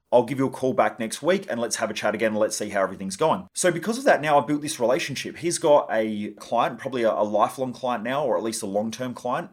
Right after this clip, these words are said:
So my chiro has that lifelong client that he gets to work with. Also, my client's getting looked after, so he now knows that I care about him and that I'm looking after him.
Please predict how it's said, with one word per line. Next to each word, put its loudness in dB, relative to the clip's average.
So -6
my -2
chiro 4
has -4
that -2
lifelong -2
client -6
that 0
he -6
gets -4
to -8
work -2
with. -6
Also, 2
my 2
client's -2
getting -2
looked -6
after, -2
so -2
he -6
now 0
knows -2
that 2
I 0
care 0
about 0
him -6
and -2
that 2
I'm 2
looking -8
after -4
him. -10